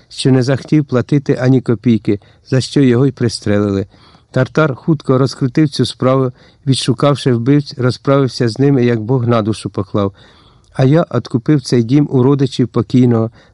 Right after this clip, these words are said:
за досить поважну суму. Ну, та шкодувати не було за чим. Вже три роки мешкав я в цій Кам'янці і, треба сказати, почувався як удома.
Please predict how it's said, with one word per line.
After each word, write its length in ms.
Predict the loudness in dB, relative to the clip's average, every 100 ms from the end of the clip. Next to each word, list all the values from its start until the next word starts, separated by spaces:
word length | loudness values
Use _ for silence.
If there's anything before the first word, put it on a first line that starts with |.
| -4
за 160 | -2
досить 460 | 2 0 0 -4 -2
поважну 440 | -2 0 0 -2
суму. 400 | -2 -2 -2 -2 -6 _ _ _ _ _ -2
Ну, 120 | 0
та 160 | 2 -2
шкодувати 640 | 0 0 2 2 0 0
не 120 | 0
було 280 | 2 2 2
за 140 | 2 -2
чим. 300 | -2 -4 -4 -8
Вже 220 | -2 0 0
три 220 | 0 0
роки 340 | 2 0 0
мешкав 420 | 0 0 -2 -2
я 120 | 0 0
в 40 |
цій 220 | -2 -4
Кам'янці 640 | -2 -2 0 -2 -4 -10 -12 -18 -10 -6
і, 80 |
треба 320 | -2 0 0 -2
сказати, 560 | -2 -2 0 -2 -4
почувався 640 | -6 -6 -2 0 0 -2 -2
як 180 | 0
удома. 400 | -2 0 0 0